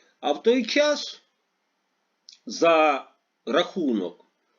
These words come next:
усіх оцих юридичних осіб буде відновлюватись наша енергосистема,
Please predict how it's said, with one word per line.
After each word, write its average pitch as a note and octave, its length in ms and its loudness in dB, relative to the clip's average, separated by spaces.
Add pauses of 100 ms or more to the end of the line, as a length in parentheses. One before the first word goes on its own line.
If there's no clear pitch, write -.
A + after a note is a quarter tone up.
(160)
усіх F3+ 580 -4
оцих - 760 -4 (1500)
юридичних B2 880 -2
осіб D4+ 420 0 (1200)
буде B3+ 300 0
відновлюватись F#3+ 1500 -2
наша D#3 560 -2
енергосистема, A2+ 1300 -6